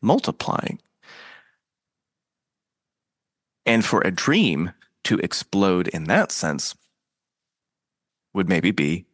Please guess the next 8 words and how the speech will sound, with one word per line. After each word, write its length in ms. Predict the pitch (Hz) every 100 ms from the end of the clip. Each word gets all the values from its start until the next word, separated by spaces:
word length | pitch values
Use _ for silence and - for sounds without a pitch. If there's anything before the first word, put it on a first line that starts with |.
| _ _ _ -
a 100 | 78
rather 420 | 76 78 76 - -
hopeful 540 | 220 220 - - _ -
image, 480 | - - - - - - - _ _ -
that 220 | 92 - _ _ - _ _ _ _ _ _ _ _ _ _ - -
the 100 | 101
dream 300 | 101 107 101
deferred, 600 | 92 - 147 110 85